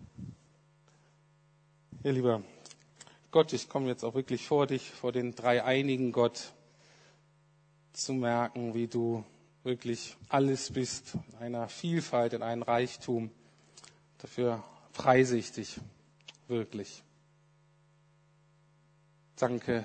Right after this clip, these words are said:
dass du tröstest wie eine Mutter. Danke, dass du der Gott des Erbarmens und des Trostes bist. Danke, Jesus, dass du der Tröster Israels bist und damit auch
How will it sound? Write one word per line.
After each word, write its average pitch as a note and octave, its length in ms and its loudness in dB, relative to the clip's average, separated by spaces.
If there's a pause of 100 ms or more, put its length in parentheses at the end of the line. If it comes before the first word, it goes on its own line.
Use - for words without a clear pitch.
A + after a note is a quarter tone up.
(140)
dass - 240 -4
du B2 160 -2
tröstest D3 640 2
wie B2+ 80 -2
eine B2+ 180 2
Mutter. C3+ 420 6
Danke, B2 380 2
dass A#2+ 320 0
du A#2+ 320 2 (800)
der A#2 80 -2
Gott B2+ 300 6
des B2+ 160 0
Erbarmens B2 600 4
und B2 160 -4
des A#2+ 160 -4
Trostes B2+ 600 -2
bist. - 420 -6 (1700)
Danke, A#2+ 280 -2
Jesus, A2+ 580 -2
dass - 300 -6
du C#3+ 380 0 (1040)
der A#2+ 280 0 (100)
Tröster A#2+ 600 0 (1300)
Israels B2 680 2
bist - 280 -2
und A#2 140 -2
damit A#2 260 2
auch G#2+ 240 -2